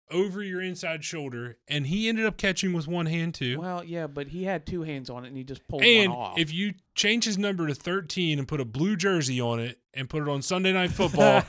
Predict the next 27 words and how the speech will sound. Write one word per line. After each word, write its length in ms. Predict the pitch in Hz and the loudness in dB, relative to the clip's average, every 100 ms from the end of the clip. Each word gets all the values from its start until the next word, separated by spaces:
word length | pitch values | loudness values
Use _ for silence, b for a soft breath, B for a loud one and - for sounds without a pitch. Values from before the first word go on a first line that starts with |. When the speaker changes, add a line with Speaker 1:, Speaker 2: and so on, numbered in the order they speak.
| 202 175 | 0 2
Speaker 2:
<laughs> 240 | 240 - | 0 6
Speaker 1:
everyone, 540 | 165 196 247 226 226 175 | 8 8 6 6 4 4
every 300 | 175 208 233 | 2 2 0
single 320 | - 214 196 | 0 0 0
person 600 | 196 190 190 196 190 190 - | 2 2 2 0 0 -2 -6
across 380 | - 165 170 180 | -4 0 0 2
America 480 | 180 165 147 147 | 2 2 2 -2
is 120 | 143 139 | -4 -2
like, 220 | 143 175 | -4 -2
"Oh 160 | 196 | 0
my 260 | 202 202 202 | 0 0 0
gosh, 500 | 196 190 190 185 180 | -2 -2 -2 -2 -4
look 200 | 185 180 | -6 -6
at 80 | 190 | -6
Speaker 2:
Same 240 | 190 233 | -2 -2
Speaker 1:
this." 80 | 233 | 0
Speaker 2:
thing 140 | 254 254 | 0 0
for 160 | 240 | -6
Thielen's 380 | 240 277 247 220 | -2 -2 -2 -2
catch. 220 | 190 180 | -4 -4
Up. 120 | 131 - | -6 -4
Thielen's 240 | 247 226 | -2 -2
catch 200 | 233 226 | -6 -8
was 80 | 196 | -8
just 220 | 208 - | -8 -6
so 140 | 214 190 | -6 -6
smooth. 600 | - 196 214 214 120 | -6 -4 -2 -2 -4